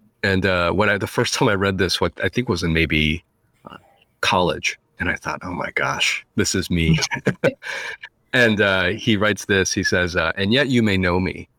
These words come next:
I am an amiable man. I can be most personable,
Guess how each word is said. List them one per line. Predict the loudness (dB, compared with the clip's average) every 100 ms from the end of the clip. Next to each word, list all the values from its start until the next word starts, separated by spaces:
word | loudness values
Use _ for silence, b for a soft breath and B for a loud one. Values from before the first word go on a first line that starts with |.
| _ _ -2
I | 0
am | 2
an | 0 0
amiable | 2 4 2 2 -2
man. | -2 -4 -4 -10 _ _ _ _ -4
I | -2
can | 0 0
be | 2
most | 2 2 0
personable, | -4 -2 0 0 -2 -2